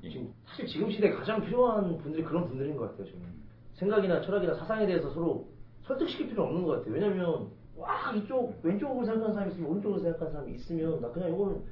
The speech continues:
Speaker 2: 잘 공존하면 되는 문제인데, 이걸 꼭 옳고 그르고 막 이 문제가 아니고. 그래서 저는 이 파벨이라는 캐릭터 너무 매력적인 이유가 끝까지 이해는 못하지만 인정을 하잖아.
Speaker 1: 음.
Speaker 2: 저 사람은 무언가가 있다라고.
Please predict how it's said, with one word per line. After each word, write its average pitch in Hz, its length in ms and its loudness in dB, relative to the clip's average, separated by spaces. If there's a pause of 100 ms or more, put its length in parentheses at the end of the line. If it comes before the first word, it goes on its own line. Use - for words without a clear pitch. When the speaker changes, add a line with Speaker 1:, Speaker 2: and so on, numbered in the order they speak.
(140)
Speaker 2:
잘 165 140 -4
공존하면 190 440 4
되는 151 180 2
문제인데, 104 760 -2 (360)
이걸 160 200 4
꼭 - 280 0 (840)
옳고 175 320 4
그르고 170 420 2
막 135 220 -2
이 127 140 -6
문제가 160 320 2
아니고. 117 160 -2
그래서 160 200 0
저는 151 340 0 (300)
이 135 220 -6 (120)
파벨이라는 208 360 4
캐릭터 156 220 -2
너무 175 180 2
매력적인 143 440 0
이유가 107 340 -4 (1200)
끝까지 - 380 4
이해는 240 480 4
못하지만 170 460 4
인정을 208 340 6
하잖아. 110 340 0 (240)
Speaker 1:
음. - 140 -16
Speaker 2:
저 - 100 -10
사람은 165 460 6
무언가가 139 320 2
있다라고. 104 520 -4